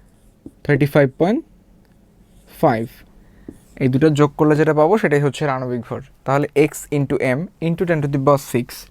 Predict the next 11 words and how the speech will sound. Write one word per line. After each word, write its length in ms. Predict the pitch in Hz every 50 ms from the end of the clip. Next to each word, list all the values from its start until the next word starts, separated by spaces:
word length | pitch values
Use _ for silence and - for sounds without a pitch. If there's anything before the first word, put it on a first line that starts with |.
| - -
ten 140 | 135 123 123
to 80 | 135 123
the 60 | 131 123
power 160 | - 135 131 - - -
six 140 | 127 117 - - - - - - - - - - - - - - - - - - 151 139
divided 360 | 143 139 156 165 170 175 165 135 113
by 220 | 113 117 131 180 202 - - - - - - - - - - - - _ _ _ _ - - - - - - - - - - - -
thousand, 340 | 165 156 151 131 131 123 127 156 - -
এক 140 | 135 143
হাজার, 260 | - 160 127 117 107 - - - _ _ _ - - - - - - - - - - - - - - - - - - - - - - - - - - - - - - - - - - - - - - - - - - -
into 420 | 180 185 185 165 - 113 117 151